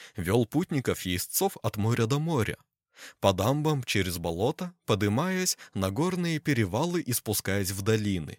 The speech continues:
Огибал северо-Архидское озеро, связуя Константинополь с Фессалониками, Пеллой, Эдессой, Гераклеей, и выводил к Адриатике.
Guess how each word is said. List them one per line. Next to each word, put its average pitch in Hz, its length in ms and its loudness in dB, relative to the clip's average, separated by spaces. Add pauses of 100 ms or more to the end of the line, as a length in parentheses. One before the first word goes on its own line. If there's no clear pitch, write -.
(160)
Огибал 104 520 2
северо-Архидское 131 1120 0
озеро, 107 560 -2 (280)
связуя 139 500 0
Константинополь 151 960 0
с - 120 -6
Фессалониками, 101 1120 0 (280)
Пеллой, 143 560 4
Эдессой, 120 760 0 (180)
Гераклеей, 120 880 0 (320)
и 180 160 0
выводил 156 520 0
к - 100 -14
Адриатике. 107 800 0